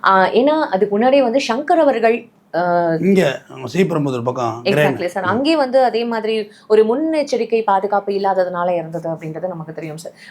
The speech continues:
Speaker 1: But இதனால நீங்க ஃபேஸ், நீங்க ஏதோ வந்து இஷ்யூஸ் ஃபேஸ் பண்ணதா அப்படின்னு வந்து நாங்க கேள்விப்பட்டோம். அது என்னது, சார்?
Speaker 2: Actually, இது ஒரு, ஒரு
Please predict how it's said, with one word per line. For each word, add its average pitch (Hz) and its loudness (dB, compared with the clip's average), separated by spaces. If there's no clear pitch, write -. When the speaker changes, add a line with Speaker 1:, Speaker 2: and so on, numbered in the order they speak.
Speaker 1:
But - -6
இதனால 277 0
நீங்க 302 0
ஃபேஸ், 320 -2
நீங்க 262 -2
ஏதோ 262 4
வந்து 226 0
இஷ்யூஸ் 202 -4
ஃபேஸ் 180 -8
பண்ணதா 175 -2
அப்படின்னு 165 -6
வந்து 165 -8
நாங்க 151 -8
கேள்விப்பட்டோம். 156 -10
அது 156 -10
என்னது, 151 -12
சார்? 143 -16
Speaker 2:
Actually, 165 0
இது 220 6
ஒரு, 143 0
ஒரு 135 -2